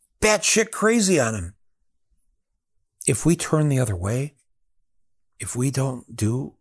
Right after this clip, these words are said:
or say anything, then we are one of those cops. Every one of those cops who stood around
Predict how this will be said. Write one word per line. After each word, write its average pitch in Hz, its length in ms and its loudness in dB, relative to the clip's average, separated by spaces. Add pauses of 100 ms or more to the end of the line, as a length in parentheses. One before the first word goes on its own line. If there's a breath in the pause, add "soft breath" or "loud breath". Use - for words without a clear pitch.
or 95 120 -8
say 92 340 4
anything, 123 500 0 (1800)
then 123 220 4
we 131 140 6
are 127 40 6
one 107 200 2
of 92 80 -2
those 80 200 -2
cops. - 540 -8 (1160)
Every 85 200 -2
one 110 160 2
of 127 80 2
those 127 180 0
cops 139 340 -2
who 117 80 -4
stood 123 240 -2
around 120 360 0